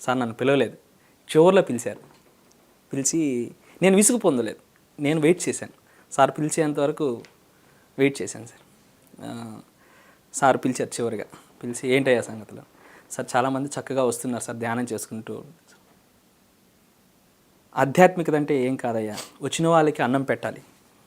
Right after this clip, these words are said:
ఎప్పుడూ ధ్యానం చేసుకునేదానికి పిరమిడ్లు రెడీగా ఉండాలి. నీకు ఉన్న దాంట్లో నీకు శక్తి మేర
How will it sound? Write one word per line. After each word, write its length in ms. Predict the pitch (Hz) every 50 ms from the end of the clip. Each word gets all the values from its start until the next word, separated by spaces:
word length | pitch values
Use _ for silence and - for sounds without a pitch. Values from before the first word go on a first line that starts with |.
| _ _ _ _ _ _ _ _ _ -
ఎప్పుడూ 340 | 143 139 - - 208 226 240
ధ్యానం 340 | 175 165 160 175 185 180 170 -
చేసుకునేదానికి 680 | 160 156 - - 156 147 143 143 139 139 143 175 208 247 - _ _ _ _ _ _ _ _ _ _ _ _ _ _ _ - -
పిరమిడ్లు 280 | 131 135 143 135 120
రెడీగా 260 | 117 113 120 120 117 110
ఉండాలి. 200 | 107 107 107 - - _ _ _ _ _ _ _ _ _ _ _ - 139
నీకు 340 | 165 202 226 226 226 202
ఉన్న 180 | 190 190 190 196
దాంట్లో 500 | 185 180 170 165 165 160 - 185 247 - - _ _ _ _ _ _ _ _ _ _ _ -
నీకు 260 | 185 240 254 240 220
శక్తి 320 | - - 170 170 - 190
మేర 300 | 165 151 139 135 175 240